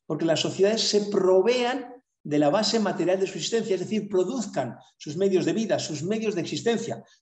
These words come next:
los produzcan, los distribuyan entre sus miembros y estos, consumiéndolos,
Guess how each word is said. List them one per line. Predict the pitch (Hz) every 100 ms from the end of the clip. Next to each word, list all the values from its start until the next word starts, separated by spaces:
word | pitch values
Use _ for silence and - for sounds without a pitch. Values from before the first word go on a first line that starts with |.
| _
los | -
produzcan, | - 113 175 214 202 233 226 - - -
los | 120
distribuyan | 127 - 143 160 196 185
entre | 165 151
sus | 151 151
miembros | 220 233 226 233 - -
y | 147
estos, | 185 156 147
consumiéndolos, | 147 131 165 233 233 233 226